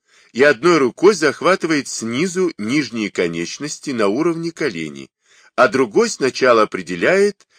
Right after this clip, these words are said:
гипомобильные сегменты, а затем фиксирует поочерёдно их остистые отростки большим пальцем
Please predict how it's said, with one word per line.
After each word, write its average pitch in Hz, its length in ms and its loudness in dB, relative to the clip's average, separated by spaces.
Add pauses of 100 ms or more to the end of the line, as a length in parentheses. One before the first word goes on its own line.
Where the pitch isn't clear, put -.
(100)
гипомобильные 156 1080 -2
сегменты, 78 760 -10 (720)
а 123 120 4
затем 185 540 0
фиксирует 170 1200 -2
поочерёдно 131 760 2
их 127 380 -4
остистые 104 680 -4
отростки 98 800 -4
большим 82 540 -4
пальцем 180 580 -2